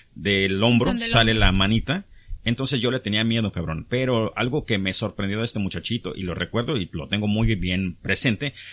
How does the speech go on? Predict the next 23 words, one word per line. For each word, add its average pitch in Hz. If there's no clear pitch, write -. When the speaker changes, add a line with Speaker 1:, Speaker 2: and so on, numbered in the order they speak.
Speaker 1:
de 190
que 95
él 131
sabía 131
que 98
tenía 107
esa 113
discapacidad, 104
pero 98
no 101
lo 123
tomaba 104
o 92
no 104
lo 127
dejaba 110
que 104
fuera 107
una 107
deficiencia 90
en 113
su -
persona. 117